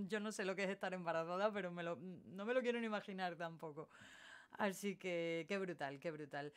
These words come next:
Si tenéis alguna anécdota o algo que contar, eh, no lo dudéis contarlo por aquí, porque yo se lo cuento aquí a toda la banda.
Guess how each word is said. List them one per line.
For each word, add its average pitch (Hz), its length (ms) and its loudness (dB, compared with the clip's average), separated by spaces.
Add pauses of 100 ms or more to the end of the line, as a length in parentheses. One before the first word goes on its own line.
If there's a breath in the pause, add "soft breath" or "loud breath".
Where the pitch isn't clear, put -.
(160 loud breath)
Si 214 180 0
tenéis 196 300 0
alguna 208 400 2
anécdota 185 840 2
o 170 160 2
algo 190 400 0
que 185 140 -4
contar, 170 580 2
eh, 160 480 0
no 170 300 -2
lo 185 120 0
dudéis 180 360 -2
contarlo 175 420 -2
por 160 140 -6
aquí, 180 240 -4
porque 160 340 -8
yo 185 140 -2
se 196 240 -6
lo 175 100 -2
cuento 247 480 -2
aquí 202 460 0
a 170 140 0
toda 214 300 2
la 165 460 2
banda. 165 480 -2